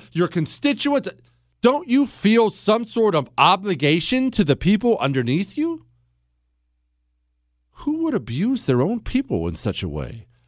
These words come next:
How broken and rotted is this culture? All right, I had to get that off my chest. See, I didn't yell. I didn't yell.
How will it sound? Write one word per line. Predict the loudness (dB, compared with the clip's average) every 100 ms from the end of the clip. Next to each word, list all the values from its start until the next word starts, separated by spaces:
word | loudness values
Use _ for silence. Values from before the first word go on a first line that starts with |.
| _
How | 0 2
broken | 0 0 2 2 2 0
and | 0 0 2
rotted | 2 2 0
is | -2 -2
this | -6 -6
culture? | -6 -6 -6 -12 -16 -20 _ _ _ _ _ _ _ _ _ _ _ _ _ _ _
All | -6
right, | -2
I | 0
had | 2 0
to | -2
get | -4
that | -2 -2
off | -2 -4
my |
chest. | -6 -4 -6
See, | -2 -2
I | 0
didn't | -2 0
yell. | 2 0 -2
I | -2
didn't | -2 0 0
yell. | 0 0